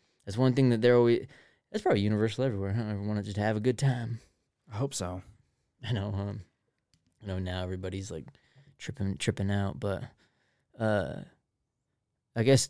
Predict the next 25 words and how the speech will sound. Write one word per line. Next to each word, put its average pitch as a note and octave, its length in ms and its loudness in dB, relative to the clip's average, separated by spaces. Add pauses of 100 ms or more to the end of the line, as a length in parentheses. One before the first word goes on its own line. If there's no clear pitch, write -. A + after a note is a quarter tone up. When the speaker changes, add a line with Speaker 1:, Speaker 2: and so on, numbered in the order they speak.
(120)
Speaker 1:
it's A2 200 -4
funny. A#2 260 6
I A2 40 6
always A2+ 220 8
try A#2 120 8
and, G2+ 280 4 (300)
you, A2+ 120 0 (220)
you, G2 160 4
I, F#2 100 -4 (200)
we A#2+ 80 4
always D3+ 180 10
end C3+ 80 8
up - 80 2
talking B2 260 2
about C3+ 140 4
people, D3 220 2
but A2 140 -2
sometimes A2+ 300 2
I G#2+ 40 4
always G2+ 200 2
try - 260 0
not G#2+ 200 2
to, C3 240 2 (480)
'cause G2+ 240 2 (520)
it's - 240 -4